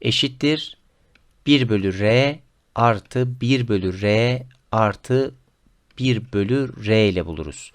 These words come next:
Burası bakın üç bölü R ediyor. Ters çevirirsek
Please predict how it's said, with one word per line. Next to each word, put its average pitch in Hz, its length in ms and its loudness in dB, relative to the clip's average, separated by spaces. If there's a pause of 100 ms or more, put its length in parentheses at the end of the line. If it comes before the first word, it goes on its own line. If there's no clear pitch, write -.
(140)
Burası 147 300 6
bakın 147 340 2
üç - 260 -2
bölü 113 220 4
R 135 280 6
ediyor. 110 320 2 (120)
Ters 139 200 4
çevirirsek 98 640 -2